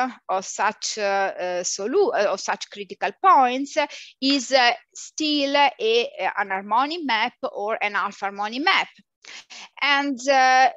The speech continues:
what about also the regularity, huh? So is it true that, uh, a weak harmonic map is, uh, continuous, smooth, analytical, and so on?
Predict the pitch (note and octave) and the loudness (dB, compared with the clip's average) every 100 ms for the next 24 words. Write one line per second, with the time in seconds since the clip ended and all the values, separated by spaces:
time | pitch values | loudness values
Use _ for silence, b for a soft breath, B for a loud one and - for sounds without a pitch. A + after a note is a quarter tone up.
0 | A#3 A#3+ C4 B3 C4 B3+ C4 B3+ B3 - | 0 0 -2 -2 2 2 2 -4 -8 -8
1 | G#3 A#3 G#3 G#3 D4 A#4+ E4+ A3+ G3+ - | -4 -2 -2 -4 0 4 4 4 0 -8
2 | G3+ C4+ G4 - B B - C4 A3+ C#4 | -8 -4 -4 -6 B B -2 0 2 0
3 | C4+ D#4 - F4+ G4 C#4+ B3 A#3+ C#4+ - | 0 -4 -4 -2 -2 0 4 4 2 -2
4 | C#4 B3+ - A3 A3 C#4 G4 - C4+ A#3 | 0 2 2 0 -2 -2 -4 0 -2 -2
5 | G#3 G#3 G#3 G#3+ D4 G4 B3 A3+ _ C#4+ | -4 -6 -6 -6 0 2 4 0 _ 0
6 | C#4+ - A3 A3+ A#3 G3 A3 G#3+ G3 - | 0 -2 -8 -6 -6 -4 0 2 0 -6
7 | F#3+ - C#4+ C#4+ C4+ C#4+ C#4+ B3 C4+ G3+ | -10 -4 0 2 0 -2 -4 -4 -8 -8
8 | G#3 A3 B3+ C4 - G#3+ G3+ G3 B3 C4 | -6 -2 0 -2 -2 -4 -2 -2 -2 -6
9 | C4+ - B3+ B3+ - - A#3 - F3+ A2+ | -6 -2 0 0 -2 -4 -4 -4 -6 -6